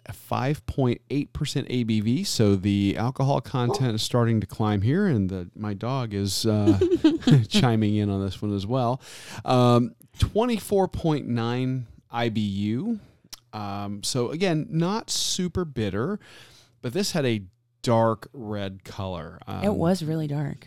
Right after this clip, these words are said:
Speaker 1: good bit darker than the Spearfish Amber. Um,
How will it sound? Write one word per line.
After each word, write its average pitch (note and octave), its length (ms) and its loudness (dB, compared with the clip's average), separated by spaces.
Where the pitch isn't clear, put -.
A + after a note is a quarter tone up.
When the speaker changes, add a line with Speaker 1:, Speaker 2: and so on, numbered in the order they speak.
Speaker 1:
good C3 200 2
bit A#2+ 180 0
darker A2+ 360 -2
than G#2 140 -8
the G2+ 60 -6
Spearfish F#2+ 640 -8
Amber. F#2+ 480 -4
Um, F2+ 720 -12